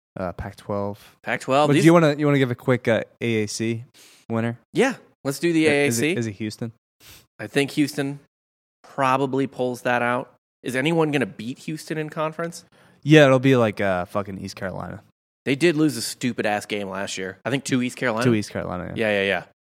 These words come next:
Speaker 2: They lost to Wichita State as well. Both road games. So, that's fine. Yeah, I think Houston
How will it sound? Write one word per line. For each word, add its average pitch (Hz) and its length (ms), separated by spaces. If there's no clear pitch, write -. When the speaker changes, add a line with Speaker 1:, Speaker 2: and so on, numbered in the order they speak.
Speaker 2:
They 139 80
lost 160 180
to 147 60
Wichita 117 260
State 98 260
as 98 60
well. 98 280
Both 135 180
road 117 200
games. 113 320
So, 107 220
that's 127 100
fine. 110 260
Yeah, 127 100
I - 20
think 120 200
Houston 110 420